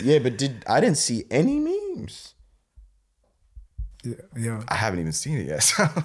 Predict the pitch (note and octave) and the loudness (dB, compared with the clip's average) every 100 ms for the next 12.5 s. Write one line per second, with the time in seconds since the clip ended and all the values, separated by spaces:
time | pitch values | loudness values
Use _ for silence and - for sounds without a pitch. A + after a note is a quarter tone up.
0 | - D#3 D#3+ E4+ D#3+ D#3 D3+ - - G#3 | 0 4 4 4 0 2 -2 -2 -2 -2
1 | D#3 - C3 C#3+ D3+ D3 C3+ B2+ B2+ B2+ | -2 2 6 6 6 4 4 4 2 0
2 | A#2+ D#3 C#3 G#2+ - C#3+ F#3 D3 D3+ G#3 | 2 4 4 4 4 4 6 6 6 6
3 | A3+ - E2+ - G2+ G#2+ A#2+ - G2+ B2+ | 2 0 0 2 2 0 -4 -6 -8 0
4 | D3+ G2 F2+ F2+ F2 E2+ E2+ G2+ B2+ A#2+ | 2 2 0 -4 -6 -6 -4 2 4 4
5 | F#2 C#2+ G#1+ A#1+ - - - _ - C#3 | 2 -2 -4 -6 -8 -12 -16 _ 0 4
6 | D#3 G#2+ E2+ E2+ _ - C#2+ C2 B1 - | 6 4 2 -6 _ -4 -4 -4 -8 -12
7 | - C3 B2 G#2 B2+ B2+ D3+ E3 D#3 B2+ | -2 4 4 4 2 4 6 6 6 6
8 | B2+ C#3 C#3+ C3+ - B2+ B2 A#2 A2+ G#2+ | 6 4 4 2 0 2 2 0 -2 -6
9 | _ _ - A2 A2 G#2+ G#2 G#2+ A#2 A2 | _ _ -4 2 2 2 0 2 2 2
10 | G#2 G#2 G#2+ F#2+ G#2+ G2 G2+ G2+ G2+ - | 0 0 -2 -2 -4 -4 2 4 4 2
11 | G2+ G#2+ A2+ C3+ A2 G#2+ A2 G2 - G#2+ | 0 2 4 6 4 4 2 2 0 2
12 | B2 C#3 A2 G2 F2 | 4 4 2 -2 -6